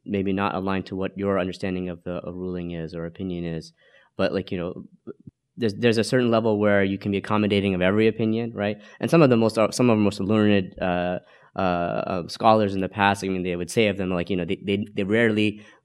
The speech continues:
rarely, you know, said something wrong about, uh, you know, admonished because they, they knew that there was, there was room in the, in the law that accommodated a certain opinion.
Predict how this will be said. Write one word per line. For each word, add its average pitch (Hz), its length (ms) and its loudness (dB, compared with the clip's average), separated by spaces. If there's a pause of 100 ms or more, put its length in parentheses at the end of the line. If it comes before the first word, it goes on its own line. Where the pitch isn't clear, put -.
(180)
rarely, 107 440 2
you 101 180 -2
know, 92 140 -4
said 113 240 -4
something 104 320 -2
wrong 107 260 4
about, 98 420 0 (120)
uh, 104 60 2
you 101 140 2
know, 95 80 2
admonished 113 600 2 (140)
because 107 240 -2
they, 107 160 2
they 104 180 -2
knew 110 160 -2
that 107 80 -2
there 98 100 0
was, 95 280 -4
there 104 80 -4
was 95 120 -2
room 104 280 -2
in 95 140 -2
the, 87 280 -2
in 92 80 -4
the 90 100 -4
law 98 240 2
that 90 240 -4
accommodated 95 480 -2
a 85 60 -4
certain 87 260 -4
opinion. 87 360 -6